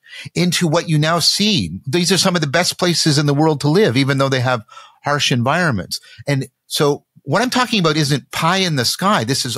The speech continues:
already happened in, in our past. And we could do something like this again on a grand scale. You, you basically build, they're kinda like schools and they're kinda like monasteries.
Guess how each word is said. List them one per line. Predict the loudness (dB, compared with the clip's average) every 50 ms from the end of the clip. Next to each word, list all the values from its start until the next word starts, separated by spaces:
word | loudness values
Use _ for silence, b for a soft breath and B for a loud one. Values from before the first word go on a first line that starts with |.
| -6 -2
already | 0 2 2 2 2 2 0 0 -2
happened | -4 -4 -4 -4 -4 -2 -4 -6 -6 -6 -10 -18 _ B B B B B B B
in, | 0 0 0 0
in | 0 0 0
our | 0 0
past. | -2 -2 -2 -2 -2 -4 -4 -2
And | 0 0
we | 0 0 0
could | 0 0
do | 0 0
something | 0 0 0 -2 -2 -2 -2 -2
like | 0 -2 -2 -2
this | -2 -2 -2 -4 -6 -6
again | -8 -8 -8 -12 -6 -2 0 0 2 0 0 0 -2 -2 -4 B B B B B B -4
on | 0 0 0 2 0
a | -2
grand | -2 0 -2 0 0 -2 -4 -4
scale. | -6 -4 -2 0 0 0 0 0 -2
You, | -4 -6 -6 -6 B B B B B
you | -2 -2 -2 0
basically | 0 -2 -2 -2 -2 -4 -6 -6 -6 -6 -2
build, | 0 0 2 2 0 -2 -4 -12 -18 -18 _ -14 -14 -12 -6
they're | -6 -6
kinda | -4 -2 -2 0 0
like | 0 0 0 -2
schools | -4 -6 -2 -2 0 2 4 4 4 2 2 0 -2 -4
and | -4 -4 -4
they're | -4
kinda | -2 -2 -2 0
like | 0 -2 -2 -2
monasteries. | -2 0 2 2 2 2 0 -2 -2 -2 0 0 2 2 0 -2 -4